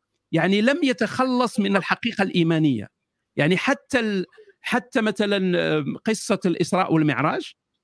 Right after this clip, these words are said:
يتكلم عنها، يتكلم عنها طارق رمضان وكأنها حقيقة، رغم أن الإنسان الذي يكتب في، في، يكتب أكاديميًا لا يمكن أن يكتب عن الإسراء والمعراج أنه حقيقة.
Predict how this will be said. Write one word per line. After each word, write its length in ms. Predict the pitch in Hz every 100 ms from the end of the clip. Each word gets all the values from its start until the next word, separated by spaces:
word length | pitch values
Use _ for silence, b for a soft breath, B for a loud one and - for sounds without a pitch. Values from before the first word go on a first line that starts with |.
| _ _ _ _ -
يتكلم 580 | 190 269 - 349 294 214
عنها، 500 | 240 214 208 190 -
يتكلم 540 | 175 170 - - 247 196
عنها 580 | 220 196 196 185 156
طارق 340 | 156 190 185 165
رمضان 380 | 160 156 202 285
وكأنها 440 | 214 254 254 247
حقيقة، 600 | - - 269 - 143 - _ _ _ _ _ _ _ -
رغم 180 | 208 226
أن 240 | 220 233
الإنسان 480 | 226 202 202 285 262
الذي 320 | 233 175 208
يكتب 320 | 240 - 196
في، 400 | 147 190 185 175
في، 240 | 156 185 165 B B
يكتب 280 | 190 - 202 -
أكاديميًا 680 | 180 185 151 185 262 247 190
لا 260 | 214 403 480 403
يمكن 220 | 311 269
أن 100 | 254
يكتب 340 | 247 - 185
عن 120 | 175
الإسراء 340 | 196 180 180 160
والمعراج 400 | 160 135 139 135
أنه 220 | 131 113
حقيقة. 420 | - - 113 _